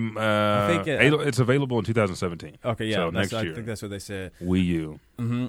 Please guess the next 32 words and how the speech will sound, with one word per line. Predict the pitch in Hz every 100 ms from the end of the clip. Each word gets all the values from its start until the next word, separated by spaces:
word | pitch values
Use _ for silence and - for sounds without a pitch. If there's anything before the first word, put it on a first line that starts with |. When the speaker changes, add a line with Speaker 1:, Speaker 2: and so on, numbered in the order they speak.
| -
Speaker 1:
And | 117
I |
think | 113 131
they're | 117
also | 117 110
trying | 120 110
to | 104
do | 107 107
the | 101
port | 90 120 107
over | 104 98 95
to | 107
the, | 98 95
their | 87 95
Speaker 2:
The | 101
Speaker 1:
N | 92
X. |
Speaker 2:
N | 90 87
X, | 82 -
yeah, | 82 80 92
which | 104
they |
Speaker 1:
Um, | 98
Speaker 2:
didn't | 101 90
talk | 95 85
about | 85 90 90
again, | 85 87 90
which | 90 85
they're | 87
not | 85 82
going | 82 85 80
to. | 82 82 87